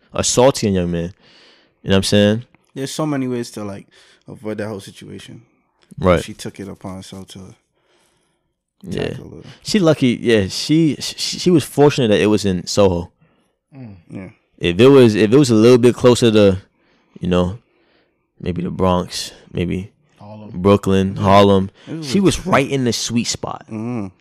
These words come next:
Speaker 1: what I'm saying?
Speaker 2: Like right up Prince Street.
Speaker 1: Yeah, exactly.
Speaker 2: Yeah, like,
Speaker 1: Yeah, Spring Street.
Speaker 2: you
Speaker 1: She,
Speaker 2: know what I'm
Speaker 1: she,
Speaker 2: saying? She right
Speaker 1: she
Speaker 2: there,
Speaker 1: was
Speaker 2: though.
Speaker 1: right there where
Speaker 3: And the homegirls ain't pop out.
Speaker 1: where it was nobody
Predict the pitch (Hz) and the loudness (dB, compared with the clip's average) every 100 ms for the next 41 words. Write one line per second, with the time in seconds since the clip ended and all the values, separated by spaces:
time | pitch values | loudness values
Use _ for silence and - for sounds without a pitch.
0 | _ - - 98 - 113 113 117 120 - | _ -10 -4 -2 2 4 4 2 -2 -10
1 | 95 101 98 - 104 - 107 104 - 104 | -12 -10 -10 -10 -12 -12 -14 -12 0 6
2 | 110 107 104 98 107 120 110 104 92 95 | 8 10 8 8 8 6 6 2 2 -2
3 | 101 101 101 95 _ _ _ - 120 117 | -12 -12 -14 -16 _ _ _ -6 0 0
4 | - 147 143 - 147 143 127 117 190 117 | 2 4 4 6 6 6 6 4 4 4
5 | 220 120 117 131 123 127 - - 196 160 | 2 2 -4 -6 -4 -4 0 4 6 6
6 | 120 110 127 151 156 135 123 135 131 123 | 6 6 8 8 4 0 4 6 8 8
7 | 110 95 92 98 104 101 95 92 127 113 | 6 4 4 4 6 6 4 2 -8 -8
8 | 131 131 123 117 120 123 113 123 120 - | -8 -6 -6 -6 -8 -8 -10 -12 -16 -6
9 | 110 117 117 120 117 110 120 127 123 113 | 4 4 6 2 0 2 6 8 8 8
10 | 117 113 110 | 6 6 4